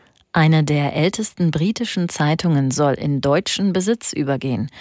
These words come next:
Der Axel Springer Verlag will die Zeitung The Telegraph für umgerechnet mehr als sechshundertsechzig Millionen Euro übernehmen.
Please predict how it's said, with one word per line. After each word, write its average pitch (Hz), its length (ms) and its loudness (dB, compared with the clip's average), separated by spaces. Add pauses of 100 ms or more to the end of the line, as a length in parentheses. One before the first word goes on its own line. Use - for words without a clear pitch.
(280)
Der 117 140 0
Axel 147 240 -2
Springer 151 380 0
Verlag 143 440 0
will 156 120 2
die 151 140 -2
Zeitung 151 520 0
The 151 80 0
Telegraph 151 880 0
für - 240 -2
umgerechnet 156 680 0
mehr 147 160 0
als 147 220 -2
sechshundertsechzig 170 1000 0
Millionen 156 400 2
Euro 147 320 2
übernehmen. 135 580 -2